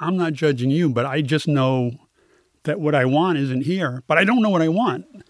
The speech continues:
But I, I know it's not here. I'm not gonna find it here." I was lucky I had that moment, but it's like, if you don't know what you want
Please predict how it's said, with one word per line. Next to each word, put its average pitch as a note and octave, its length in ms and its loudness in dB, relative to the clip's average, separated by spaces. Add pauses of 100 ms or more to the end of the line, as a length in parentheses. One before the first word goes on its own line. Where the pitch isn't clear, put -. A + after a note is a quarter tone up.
(180)
But E3+ 100 0
I, D#3 200 0 (320)
I D#3 80 2
know F3+ 260 4
it's E3 160 -2
not D3 180 4
here. E3 220 0
I'm B2+ 100 0
not C#3 160 0
gonna C#3+ 180 -6
find D#3 320 -6
it A#2 100 -6
here." A#2 260 -6 (1160)
I E3+ 160 4
was E3+ 240 0
lucky D#3 340 0
I C3 80 4
had C#3+ 200 2
that C3+ 160 0 (200)
moment, D3 500 2
but C3 120 0
it's C3+ 220 -4
like, C#3 200 0 (1080)
if C3+ 220 -14
you D3 160 -14 (240)
don't D#3+ 320 0
know D3 140 2
what C3+ 180 0
you B2 140 -2
want C#3+ 480 -4